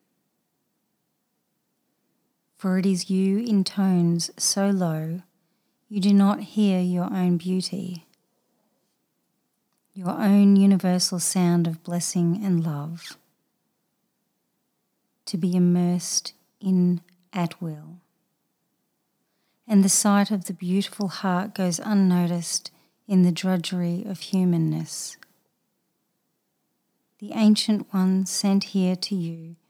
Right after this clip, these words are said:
go unheard in the tone of slavery to pain. We are here, dear one.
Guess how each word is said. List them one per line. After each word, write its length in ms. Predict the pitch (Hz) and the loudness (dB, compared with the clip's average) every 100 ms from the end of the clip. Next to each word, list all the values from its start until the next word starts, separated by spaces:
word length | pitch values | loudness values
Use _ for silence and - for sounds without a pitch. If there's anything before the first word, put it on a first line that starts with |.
| _ _ _ | _ _ _
go 200 | 190 196 | -6 -2
unheard 760 | 226 202 185 - 196 185 170 | 2 2 2 0 0 2 0
in 160 | 269 196 | -2 -4
the 60 | 175 | -4
tone 480 | - 185 175 170 | -4 -2 0 0
of 220 | 185 202 - | -2 -6 -6
slavery 640 | - 180 175 170 170 160 | -6 -4 -4 -4 -4 -4
to 180 | 156 175 | -6 -12
pain. 600 | - 185 170 160 165 180 _ _ _ _ _ _ _ _ _ _ _ _ _ _ _ _ _ _ _ _ _ _ _ _ _ _ _ _ _ | -8 -4 -2 -2 -4 -8 _ _ _ _ _ _ _ _ _ _ _ _ _ _ _ _ _ _ _ _ _ _ _ _ _ _ _ _ _
We 200 | 202 196 | -2 2
are 140 | 196 196 | 2 2
here, 380 | 185 214 202 | 2 2 2
dear 300 | 170 185 170 | 0 -2 -2
one. 480 | 165 165 165 165 185 | 0 0 0 -2 -4